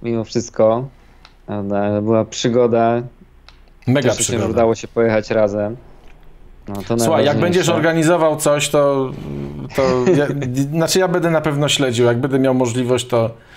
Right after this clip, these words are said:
Speaker 2: to, to,
Speaker 1: Dobra.
Speaker 2: to się chętnie zgłoszę. Natomiast, no, no, mam tę obawę tak samo jak ty, nie? Że to się szybko pewnie nie,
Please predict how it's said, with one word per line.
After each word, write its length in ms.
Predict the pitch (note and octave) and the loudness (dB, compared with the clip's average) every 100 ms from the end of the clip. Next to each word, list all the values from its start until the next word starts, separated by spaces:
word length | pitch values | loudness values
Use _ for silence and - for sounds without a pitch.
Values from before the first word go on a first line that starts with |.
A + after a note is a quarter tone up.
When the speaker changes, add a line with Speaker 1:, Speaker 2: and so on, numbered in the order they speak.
| - - - - | -20 -20 -20 -8
Speaker 2:
to, 100 | A#2 | -6
to, 60 | G#2 A#2+ | 0 0
Speaker 1:
Dobra. 160 | A2+ A#2 | 0 -2
Speaker 2:
to 160 | B2 | -2
się 140 | A2+ B2+ | -2 0
chętnie 320 | C3+ B2 C3 | -2 -2 -2
zgłoszę. 320 | A#2+ C3 C#3 | 0 0 0
Natomiast, 400 | C3+ C#3+ C#3+ C3+ | -2 -2 -2 0
no, 300 | C#3 C#3 C3+ C#3 C#3+ - - - - | 2 0 -2 -8 -14 -16 -18 -18 -6
no, 180 | G#3+ | -2
mam 220 | F#3 F3 - | 0 0 0
tę 100 | C#3 | 0
obawę 340 | C3+ C3+ C3 | 2 2 2
tak 160 | C3+ B2+ | 0 0
samo 260 | C#3 B2+ | 0 2
jak 200 | B2+ B2 | 2 2
ty, 180 | - G#2+ | -2 -4
nie? 160 | G#2 A2 | -2 -4
Że 100 | A2 | -4
to 100 | A2 | -4
się 140 | A#2 | -2
szybko 300 | - A#2+ B2 | -2 -2 -2
pewnie 320 | A#2+ A#2 A#2+ | -2 0 0
nie, 240 | A#2+ A#2 | 0 0